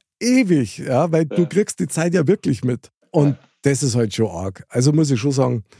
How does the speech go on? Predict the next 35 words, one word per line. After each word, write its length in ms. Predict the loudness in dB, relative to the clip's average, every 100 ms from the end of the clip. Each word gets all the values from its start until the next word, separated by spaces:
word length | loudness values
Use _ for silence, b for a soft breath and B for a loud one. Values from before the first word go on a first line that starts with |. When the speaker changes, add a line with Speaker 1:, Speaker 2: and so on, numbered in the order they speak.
| b b
Speaker 1:
ja 160 | -2 0
gut, 260 | 2 0 2
aber 140 | -2
es 100 | 0
ist 100 | 0
halt 140 | 0
Oktoberfest, 600 | 0 0 2 4 2 0 -2
das 100 | -2
gehört 220 | -2 0
dazu, 320 | -2 0 0
das 200 | 0 -2
war 140 | 0 0
schon 120 | -2
immer 200 | 0 0
so, 160 | 2 0
das 220 | 0 0
wird 160 | -2 -2
auch 100 | -4
immer 200 | 0 0
so 140 | 2 0
sein. 320 | 2 0 -2 -4
Speaker 2:
Ja, 280 | -6 -6 -10 B B -4
ja, 200 | 0 2 0
ich 180 | -2 -2
hab, 120 | -4
ich 180 | -4 -2
hab 120 | 0
einen 260 | 2 0 -2
interessanten 540 | -2 -2 -2 -4 -4
Fakt, 300 | -4 -4 -2
was 160 | -2 0
dieses 320 | -2 -2 2
Jahr 180 | 2 2
auch, 260 | 0 0
ähm, 840 | -2 0 0 -2 -6 -8 -10 -12